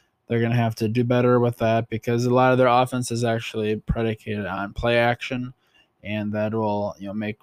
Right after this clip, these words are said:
Seattle respect the play action if they can run the ball. So my prediction for the game, I'm gonna say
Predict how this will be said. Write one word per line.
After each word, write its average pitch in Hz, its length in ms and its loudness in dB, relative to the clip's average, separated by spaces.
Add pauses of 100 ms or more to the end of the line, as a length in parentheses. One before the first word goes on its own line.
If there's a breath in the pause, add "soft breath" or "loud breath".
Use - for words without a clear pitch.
(100)
Seattle 104 380 -6
respect 110 420 -8
the - 60 -16
play 104 180 0
action 98 380 -4
if 110 120 -12
they 98 120 -10
can 95 160 -12
run 101 180 -4
the 90 60 -14
ball. 82 300 -10 (420 soft breath)
So 120 520 2
my 131 300 2
prediction 143 540 2
for 143 80 4
the 139 100 6
game, 135 300 4
I'm 123 160 2
gonna 127 160 4
say 120 560 4